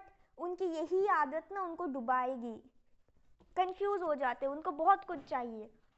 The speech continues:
वो एक में नहीं रह सकते, उनको सब कुछ चाहिए। जब इसका बास लगेगी, तब जाके उसको अक्ल आएगी, और वो आएगा भाई, बहुत जल्द आएगा।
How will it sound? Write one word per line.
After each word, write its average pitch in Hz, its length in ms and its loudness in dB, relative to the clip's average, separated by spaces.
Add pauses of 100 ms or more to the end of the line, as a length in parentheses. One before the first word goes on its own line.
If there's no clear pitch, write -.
(200)
वो 320 60 2
एक 370 360 -2
में 392 240 -4
नहीं 339 240 -6
रह 277 160 -2
सकते, 247 360 -12
उनको 285 240 -8
सब 339 200 -6
कुछ 349 160 -10
चाहिए। 254 320 -8 (280)
जब 311 340 4
इसका 349 300 -2
बास 277 500 2
लगेगी, 370 400 -2 (300)
तब 302 180 -2
जाके 285 260 -6
उसको - 180 -10
अक्ल 240 340 -10
आएगी, 208 340 -12 (160)
और 262 140 0
वो 262 140 0
आएगा 262 460 2
भाई, 247 160 -6
बहुत 262 320 -2
जल्द 247 320 -4
आएगा। 190 360 -8